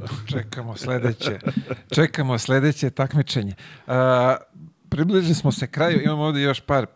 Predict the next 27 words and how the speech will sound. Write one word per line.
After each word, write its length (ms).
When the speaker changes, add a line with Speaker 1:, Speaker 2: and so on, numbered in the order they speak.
Speaker 2:
pitanjaca 580
za 120
tebe. 320
A, 360
k-, 440
kratko 380
ćemo 260
ovako. 500
A, 720
ajde 180
iz 100
tvog 180
radnog 360
iskustva 640
i 140
sad 260
koliko 300
dugo 240
pratiš 380
košarku 600
i, 720
i 60
sve 420
što 140
si 160
uz 200
košarku, 580